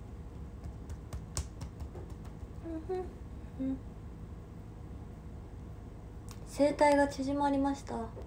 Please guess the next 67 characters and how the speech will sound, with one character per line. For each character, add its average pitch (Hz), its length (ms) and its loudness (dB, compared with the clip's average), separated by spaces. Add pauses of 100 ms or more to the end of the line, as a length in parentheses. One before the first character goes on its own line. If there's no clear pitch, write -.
(240)
全 254 200 2
然 269 200 2
歌 262 160 0
っ 254 40 2
て - 160 -4
な 254 120 2
く - 120 -6
て。 220 140 -4 (4000)
う 233 40 2
ん。 - 20 2
う 226 40 2
ん。 - 40 -2 (420)
今、 262 180 12
武 240 140 8
道 254 140 12
館 226 180 6
か 214 60 4
ら 208 80 4
帰 214 80 -2
っ 202 60 -2
て - 60 -8
き - 100 -8
ま 196 80 -2
し - 40 -8
た。 - 200 0
お、 330 280 12 (120)
じ 254 80 8
ゃ 285 40 10
あ、 - 20 8
ち 359 100 12
ょ 466 40 12
う 622 80 12
ど 587 80 12
よ 622 80 12
か 453 100 12
っ 349 80 12
た 208 120 10
ん 190 60 8
じ 190 60 2
ゃ 185 40 8
な 180 60 6
い - 60 2
で - 100 2
す - 100 -8
か？ 190 160 2 (100)
皆 226 240 8
さ 339 160 10
ん 208 100 8
も 190 180 2 (260)
ち - 120 -2
ょ 233 40 6
う 233 40 8
ど 240 100 8
武 226 120 8
道 269 180 12
館 277 300 12
帰 254 260 12
り - 160 0 (600)
じ 202 80 8
ゃ 202 60 10
な 190 80 6
い 175 60 0
で - 60 -4
し - 120 0
ょ 190 40 4
う - 60 2
か。 - 200 -2